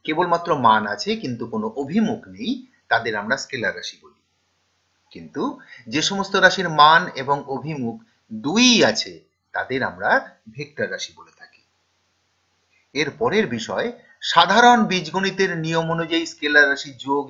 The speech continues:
বিয়োগ করা যায়, কিন্তু সাধারণ বীজগণিতের নিয়ম অনুযায়ী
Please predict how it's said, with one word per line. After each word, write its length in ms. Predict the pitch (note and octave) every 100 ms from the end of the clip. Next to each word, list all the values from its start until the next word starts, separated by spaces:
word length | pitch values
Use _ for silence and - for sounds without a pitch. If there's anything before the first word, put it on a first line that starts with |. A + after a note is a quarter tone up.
| A2+
বিয়োগ 260 | B2+ C3 B2+
করা 260 | A#2 A2+ A2
যায়, 400 | C#3 D3 A2+ F2+ _ _ _ _ _ _ _ _
কিন্তু 300 | E2+ F2 D#3 C#4+ - - - -
সাধারণ 460 | - C3+ D3 D#3 C#3+
বীজগণিতের 540 | C3 A#2 B2+ B2 B2+ A#2
নিয়ম 260 | A#2+ A#2+ A#2
অনুযায়ী 340 | A2 A#2 E3+